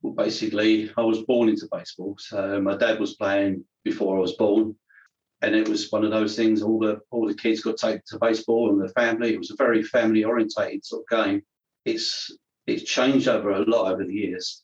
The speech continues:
Uh, all the wives used to be there. There was scoring and all the stuff, that sort of thing. So, yeah, I mean, I've got pictures of me when I was one year old in a baseball uniform and,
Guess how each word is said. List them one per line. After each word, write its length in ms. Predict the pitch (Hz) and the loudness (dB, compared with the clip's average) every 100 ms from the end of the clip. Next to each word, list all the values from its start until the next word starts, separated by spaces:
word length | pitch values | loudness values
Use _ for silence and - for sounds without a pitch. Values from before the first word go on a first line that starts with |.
| _ | _
Uh, 280 | 92 92 90 | -10 -8 -2
all 200 | 127 113 | 2 2
the 60 | 104 | 4
wives 380 | 98 107 - - | 2 2 2 0
used 180 | 104 | -4
to 80 | - | -4
be 160 | 98 101 | -2 -2
there. 280 | 104 104 101 | 2 0 0
There 140 | 95 | -2
was 140 | - | -4
scoring 560 | - - 101 95 101 101 | -4 0 2 2 2 0
and 100 | 95 | -2
all 100 | 95 | -4
the 80 | 98 | -6
stuff, 220 | - 117 | -6 -2
that 140 | 120 120 | 0 0
sort 200 | - - | -2 -10
of 40 | |
thing. 180 | 135 - _ _ _ _ _ _ | -14 -16 _ _ _ _ _ _
So, 580 | - 123 120 123 123 117 - - | -2 4 4 4 2 0 -4 -2
yeah, 340 | 107 - - - | 0 0 -2 -10
I 140 | 101 107 | -4 0
mean, 160 | 104 | 0
I've 100 | - | 0
got 160 | - - | -2 -4
pictures 300 | 120 - - | -6 -4 -4
of 80 | - | 0
me 180 | 110 | 2
when 160 | 107 110 | 4 4
I 80 | 104 | 2
was 320 | 104 101 - _ - - - | 0 -2 -6 _ -16 -16 -14
one 280 | 92 104 98 | -4 0 2
year 160 | 107 | 2
old 220 | 107 113 | 2 2
in 120 | 104 98 | 2 0
a 60 | |
baseball 380 | 110 107 - 101 | 0 -2 -2 0
uniform 600 | 107 107 107 117 110 104 | 2 2 0 0 0 0
and, 160 | 90 | -4